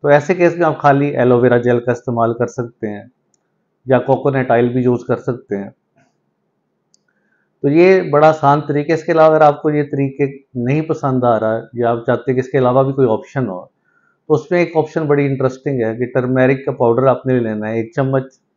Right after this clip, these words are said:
और coconut oil एक चम्मच लेना है, दोनों को mix करके एक टूथपेस्ट बना लेनी है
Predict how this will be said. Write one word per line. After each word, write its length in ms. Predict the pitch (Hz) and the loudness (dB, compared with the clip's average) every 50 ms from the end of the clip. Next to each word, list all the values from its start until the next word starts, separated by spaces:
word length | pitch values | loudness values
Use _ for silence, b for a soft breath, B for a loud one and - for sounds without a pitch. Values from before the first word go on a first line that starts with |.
| _ _ _ _ _ _ _ _ _ _ _ _ _ _ - | _ _ _ _ _ _ _ _ _ _ _ _ _ _ 0
और 160 | 131 131 131 131 | 2 2 2 2
coconut 500 | - 143 131 - 151 151 151 147 135 135 | 2 0 2 2 0 0 0 -2 0 2
oil 280 | 123 120 120 120 123 - | 2 2 2 2 0 0
एक 200 | 127 127 - - | -2 -2 -2 -2
चम्मच 320 | - 110 104 104 98 - - | -4 -4 -4 -4 -6 -8 -10
लेना 240 | 90 76 80 - - | -12 -12 -14 -16 -20
है, 80 | _ _ _ _ _ _ _ - | _ _ _ _ _ _ _ -4
दोनों 300 | 120 127 131 135 139 135 | 0 0 2 2 0 -2
को 80 | 139 | -2
mix 320 | 135 135 131 127 - - - | -2 -2 -2 -4 -6 -8 -6
करके 280 | - 123 120 113 123 | -4 -4 -2 -2 -2
एक 120 | 117 117 - | -4 -4 -4
टूथपेस्ट 520 | - 135 135 - - - 135 127 - - - | -4 -6 -6 -4 -2 0 0 0 -2 -4 -4
बना 180 | 139 127 117 | -2 0 0
लेनी 340 | 113 113 117 113 113 113 113 | 2 0 0 -2 -2 -4 -6
है 140 | 113 113 120 | -6 -8 -10